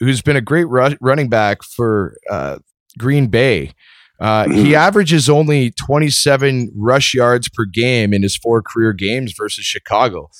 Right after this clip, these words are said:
Speaker 1: That's the lowest of any team he's played more than once. So I expect the Bears to at least keep this one close.
Speaker 2: Well, you remember the first time these two teams faced off, and it was the first game of the season on the Thursday night in week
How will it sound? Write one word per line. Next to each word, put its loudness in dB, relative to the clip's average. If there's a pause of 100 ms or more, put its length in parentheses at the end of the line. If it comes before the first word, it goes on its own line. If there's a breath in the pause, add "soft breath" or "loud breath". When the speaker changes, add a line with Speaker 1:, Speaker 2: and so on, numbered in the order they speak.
(120)
Speaker 1:
That's 0
the 2
lowest 2
of -2
any 0
team -6
he's -8
played 0
more 0
than -2
once. -2 (520)
So 2
I 2
expect 0
the 0
Bears 2
to 4
at 0
least -2
keep -4
this 0
one -2
close. -4 (1120 loud breath)
Speaker 2:
Well, 6
you 8
remember 6
the 0
first 4
time 4
these 4
two 4
teams 2
faced 2
off, 4
and -4
it -2
was 2
the 0
first 0
game 4
of 0
the -4
season 0
on -4
the -20
Thursday 4
night -2
in -20
week -14